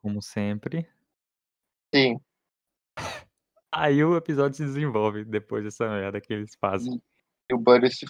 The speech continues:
Speaker 2: fode.
Speaker 1: Mas antes deles fazerem essa merda, eles tão lá brincando de,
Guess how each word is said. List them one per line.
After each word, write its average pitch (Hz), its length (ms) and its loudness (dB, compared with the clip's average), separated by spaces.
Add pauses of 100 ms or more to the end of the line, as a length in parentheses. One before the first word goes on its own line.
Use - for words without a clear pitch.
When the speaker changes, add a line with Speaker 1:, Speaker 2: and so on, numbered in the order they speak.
Speaker 2:
fode. 110 400 4 (680)
Speaker 1:
Mas 123 260 2
antes 185 280 4
deles 131 300 2
fazerem 110 340 2
essa 107 240 -2
merda, 104 560 -2
eles 113 300 -6
tão 120 180 0
lá 120 160 0
brincando 120 580 -2
de, 117 220 -6